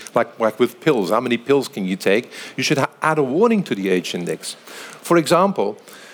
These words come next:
the H index varies enormously between different research fields, even between specialisms within the re-, the specific research fields, depending on how big the community is, how, how many people are out there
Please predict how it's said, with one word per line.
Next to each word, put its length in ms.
the 140
H 260
index 280
varies 400
enormously 800
between 420
different 300
research 420
fields, 420
even 220
between 300
specialisms 840
within 300
the 100
re-, 80
the 340
specific 540
research 420
fields, 320
depending 380
on 120
how 240
big 220
the 100
community 480
is, 100
how, 300
how 140
many 280
people 400
are 200
out 300
there 300